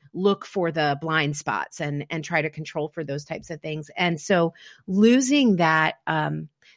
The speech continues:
the expectation of what life was gonna look like for you, I mean, that started when you were sixteen,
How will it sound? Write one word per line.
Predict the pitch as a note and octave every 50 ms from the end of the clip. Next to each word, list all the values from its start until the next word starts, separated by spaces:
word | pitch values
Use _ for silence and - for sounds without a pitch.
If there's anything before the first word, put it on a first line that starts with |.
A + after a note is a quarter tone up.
| _
the | - D3+
expectation | E3 G3+ A3 - - A3 F#3+ - - C#3+ D3 E3 - - F3 D#3+ C#3+ D3+ D3 -
of | - D#3 D#3 D#3 D3+ D#3+
what | D#3+ E3 E3+ D#3 -
life | D#3 D#3 D#3 D3+ E3+ E3+ - -
was | F3 D3+ -
gonna | - D#3+ D3 C#3+ C#3
look | C#3 E3 A3 A3 - -
like | D#3+ D3+ C#3+ C#3+ - - _ _ _ _ _
for | - - E3
you, | D#3 D3+ D3+ D3+ D3+ - -
I | G#3+
mean, | G#3+ G#3 G3 F#3 - _ _ _ _ _ _ _ _ _ _ _
that | - G#3 B3+ C#4 -
started | - - F#3 E3 F3 F3 F#3 F3+ F3 - - _ _ _ _ _ _ _ -
when | F#3 F#3 F#3 F#3
you | F3+ F#3+ F#3+
were | F#3+ F#3 E3+
sixteen, | - - F#3+ F#3+ - - - - A3+ - - D3 - -